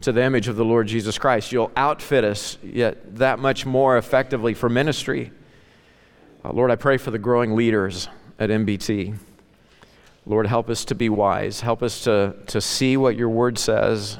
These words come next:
and to let none of it fall to the ground. Lord, use the growing leaders of M B T to rock the nations of this world for your glory. God, we want everything to fall out to the glory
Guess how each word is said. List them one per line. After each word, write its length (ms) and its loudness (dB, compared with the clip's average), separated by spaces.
and 140 -4
to 80 0
let 240 0
none 240 0
of 80 2
it 100 2
fall 240 0
to 140 -4
the 80 0
ground. 420 0
Lord, 400 0
use 560 2
the 140 -2
growing 440 2
leaders 400 2
of 140 -2
M 140 0
B 140 0
T 400 0
to 260 -2
rock 420 0
the 100 -6
nations 460 -4
of 80 -4
this 240 -6
world 220 0
for 100 -6
your 140 -2
glory. 420 0
God, 160 2
we 80 4
want 180 2
everything 460 2
to 60 -2
fall 300 4
out 260 0
to 100 -6
the 80 -8
glory 500 0